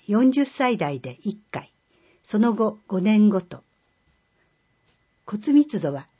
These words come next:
産後一時的に、また閉経後に低下します。該当する方はぜひお受けください。歯科講演会。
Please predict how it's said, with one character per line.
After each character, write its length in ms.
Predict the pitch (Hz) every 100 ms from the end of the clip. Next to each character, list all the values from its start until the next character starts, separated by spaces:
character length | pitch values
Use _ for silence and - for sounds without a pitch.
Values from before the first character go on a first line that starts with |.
| _ _
産 360 | - 233 233 220
後 180 | 220
一 260 | 214 175 247
時 140 | 247
的 280 | 247 220 226
に、 240 | 214 208 208 _ _ _
ま 160 | 180
た 180 | 185 190 _ _ _
閉 180 | 254 269
経 280 | 269 269 254
後 120 | 254
に 140 | 180
低 240 | 143 196 190
下 160 | 190
し 160 | 170 175
ま 140 | 156
す。 260 | 165 - _ _ _ _ _ _ 196
該 240 | 214 247
当 120 | 262
す 140 | 247 254
る 100 | 247
方 280 | 240 220
は 180 | 170 135 _ 202
ぜ 140 | 247
ひ 200 | 269 -
お 100 | 175
受 200 | 170 180
け 40 | 170
く 100 | 170
だ 100 | 160
さ 220 | - 143
い。 80 | 147 _ _ _ _ _ _ _ _ _ _ _ _ _ _ _ _ _ _
歯 220 | - - -
科 160 | 214
講 320 | - 214 226
演 180 | 233 196
会。 280 | - - -